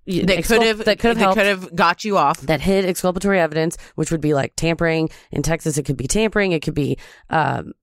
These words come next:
Speaker 1: uh, tampering with a government record, tampering with physical evidence. Those
Speaker 2: Planting
Speaker 1: are both
Speaker 2: evidence.
Speaker 1: Yes. Well, those are actual, th-, those two. Planting evidence isn't. It would fall under these two. Two actual crimes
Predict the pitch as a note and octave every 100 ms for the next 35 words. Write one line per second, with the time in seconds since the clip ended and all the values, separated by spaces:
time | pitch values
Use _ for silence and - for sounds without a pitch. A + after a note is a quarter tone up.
0 | - - - E3+ E3 D3+ C#3 C#3+ C3+ C3+
1 | F3 F#3 E3+ E3 C#3+ D3 C#3 B2+ C#3+ C3
2 | D3 D#3+ D#3+ D#3+ D3 D3 C#3+ C#3+ F3 E3+
3 | E3 E3 E3+ E3 F#3 F#3 - - A3 F#3+
4 | G3 F3+ F3 D#3+ E3 - C#3 - D3+ E3+
5 | F#3 G3 - D#3+ C3+ G3 F#3+ E3+ D3 C#3
6 | C3 D#3+ E3+ F#3 D#3 D3 E3 D3+ D3 C#3
7 | C3+ C#3 - D3+ C#3 - F#3 D#3+ - D#3
8 | C#3 - - D#3+ D3 C#3